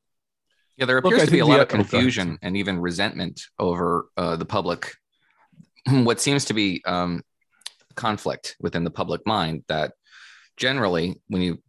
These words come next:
Speaker 1: poll the issues, is Joe Biden's response to the invasion of Ukraine, everything's positive. Like, seven out of ten Americans approve of what he's doing. And yet he's underwater on the issue of Ukraine, and he's underwater on everything. But he's underwater on the issue of Ukraine, and there's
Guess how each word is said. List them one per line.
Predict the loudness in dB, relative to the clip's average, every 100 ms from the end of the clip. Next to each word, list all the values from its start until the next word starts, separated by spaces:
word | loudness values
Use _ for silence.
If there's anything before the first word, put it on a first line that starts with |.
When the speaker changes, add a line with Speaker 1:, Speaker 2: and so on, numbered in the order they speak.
| -4
Speaker 1:
poll | -2 0
the | 0
issues, | -2 -2 -6 -8 -12 -14 -12
is | -12 -14 -20 _
Joe | -4 -2
Biden's | -2 -2
response | -4 -6 -6 -4 -6 -8
to | -10 -6 -4 -4 -8 -6
the | -4 -6 -12 -20 -10
invasion | -6 -4 -4 -6
of | -8
Ukraine, | -8 -4 -2 -2
everything's | -4 -4 -4 -4 -4
positive. | -2 0 0 -2 -4 -8 -18 -20 _
Like, | -12 -10 -6
seven | -2 -2 0
out | -2
of | -4
ten | -4 -2 -4 -4
Americans | -6 -6 -6 -6 -6
approve | -8 -6 -4 -6
of | -6
what | -6
he's | -6 -8
doing. | -4 -4 -6 -12 -20 -20 -10
And | -4 0
yet | 0
he's | 0 -2
underwater | 0 0 0 0 0
on | -2
the | -2 -4
issue | -4 -6
of | -8
Ukraine, | -4 -4 -4
and | -10 _ -6
he's | -2
underwater | -2 -2 -2 -2
on |
everything. | -2 -4 -6 _ _ _ _ _ -12 -4
But | -2
he's | 0
underwater | -2 -2 -2 -2
on |
the | -4
issue | -4 -4
of | -6
Ukraine, | -2 0 2 2
and | 2
there's | 0 -2